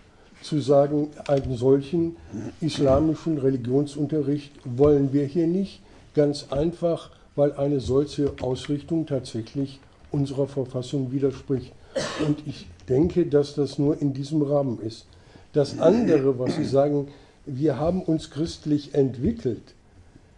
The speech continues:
Ja, Sie haben mich ja jetzt wahrscheinlich auch nicht erlebt, als ich, sage ich jetzt hier, der große Bilderstürmer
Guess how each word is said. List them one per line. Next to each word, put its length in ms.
Ja, 200
Sie 220
haben 180
mich 180
ja 80
jetzt 380
wahrscheinlich 600
auch 220
nicht 240
erlebt, 440
als 200
ich, 160
sage 240
ich 100
jetzt 220
hier, 140
der 100
große 380
Bilderstürmer 1040